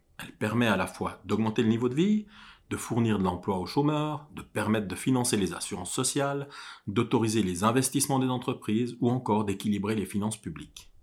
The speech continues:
Aucun doute, en autorisant ainsi chaque agent économique, en réalité, ça n-, cela ne concerne jamais tout le monde, à augmenter sa part du gâteau,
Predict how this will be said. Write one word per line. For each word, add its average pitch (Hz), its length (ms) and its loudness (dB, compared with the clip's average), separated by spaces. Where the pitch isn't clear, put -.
Aucun 143 280 2
doute, 104 340 0
en 117 160 4
autorisant 131 460 4
ainsi 110 300 0
chaque - 300 -2
agent 120 200 2
économique, 107 760 0
en 98 120 -8
réalité, 104 460 0
ça 135 140 -4
n-, 95 220 -4
cela 104 260 -4
ne 101 80 0
concerne 95 440 -4
jamais 113 280 -4
tout 123 100 -4
le 113 60 -2
monde, 87 320 -6
à 104 100 -2
augmenter 135 320 4
sa 95 120 -2
part 143 260 4
du 123 100 4
gâteau, 107 600 0